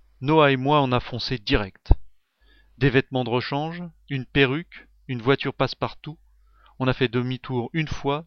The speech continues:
deux fois, et puis on a pris vers le sud alors qu'en fait on allait vers l'est. À San Francisco, on avait prévu un sosie qui devait embarquer à ma place sur un vol pour Hawaï.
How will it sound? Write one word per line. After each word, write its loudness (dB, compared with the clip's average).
deux 0
fois, -6
et -2
puis -2
on 2
a 4
pris -6
vers 2
le 0
sud -4
alors 2
qu'en -6
fait -6
on -6
allait -4
vers -4
l'est. -4
À 0
San 0
Francisco, -4
on 0
avait 0
prévu -2
un -2
sosie -6
qui -16
devait -2
embarquer -2
à -2
ma -4
place -4
sur -4
un -2
vol 0
pour -6
Hawaï. -4